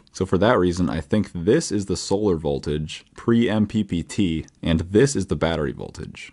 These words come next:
Now, I also got the idea that the current sensing calculations could have been using the wrong reference voltages since they were swapped, but this seems unlikely because I think the current is converted to an analog voltage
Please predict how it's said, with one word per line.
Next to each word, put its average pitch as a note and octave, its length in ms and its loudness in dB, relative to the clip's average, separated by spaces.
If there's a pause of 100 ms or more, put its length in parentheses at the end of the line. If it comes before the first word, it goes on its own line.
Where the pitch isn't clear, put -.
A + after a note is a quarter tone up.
(120)
Now, F#2 120 6
I F2 40 8
also G#2+ 320 6
got E2+ 200 2
the E2 120 4
idea D#2+ 320 2
that E2+ 160 0
the E2 100 -6
current - 380 0
sensing D#2+ 320 -2
calculations D2+ 720 -2
could F#2 160 -2
have E2 120 0
been E2 140 0
using F#2+ 320 4
the D#2 140 2
wrong E2+ 400 2
reference F2+ 440 2
voltages C#2+ 500 -2
since E2 220 -4
they D#2 140 -2
were D2 140 -2
swapped, D#2+ 580 0
but F2+ 100 -2
this G#2+ 160 2
seems C3 220 4
unlikely E2 540 0
because C#2 280 -6
I C#2+ 120 -2
think B2 280 0
the D#2+ 100 -2
current E2 440 0
is C#2+ 100 -6
converted F#2 460 2
to G2+ 140 0
an D2+ 40 0
analog G2+ 400 2
voltage E2 600 -4